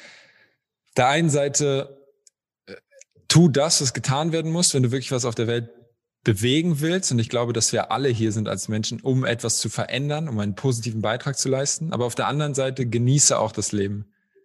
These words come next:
und find darin einfach die Balance. Und ich will da jetzt den Bogen auch direkt mal schlagen, weil wir beide kommen ja aus dieser körperlichen Welt und haben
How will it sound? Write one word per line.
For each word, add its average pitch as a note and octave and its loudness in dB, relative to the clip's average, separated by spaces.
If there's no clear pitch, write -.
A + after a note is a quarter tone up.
und A2+ 6
find C3 0
darin B2 -2
einfach A2 -4
die A2 -2
Balance. A2 -2
Und A#2 4
ich G#2+ -4
will C#3 0
da A#2 0
jetzt C#3+ 0
den A2 2
Bogen C3+ 0
auch G#2+ -4
direkt G#2 -6
mal G#2 -4
schlagen, G#2 -2
weil A2 -2
wir A2+ 0
beide C3 -2
kommen C#3 -4
ja B2 0
aus A#2 -2
dieser G#2+ -4
körperlichen A2+ -2
Welt G2 -2
und - -10
haben A2+ 0